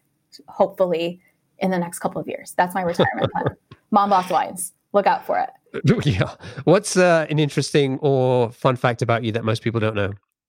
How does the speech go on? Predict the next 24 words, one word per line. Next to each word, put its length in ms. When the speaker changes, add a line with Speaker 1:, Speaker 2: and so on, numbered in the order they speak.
Speaker 1:
Uh, 360
I'm 240
a 40
mom 320
of 140
two. 380
I 100
have 200
a 60
four-year-old 920
and 400
a 220
year 200
and 80
a 60
half. 220
So 440
I've 160
been 120
doing 220
all 140
of 80
this 240
while 520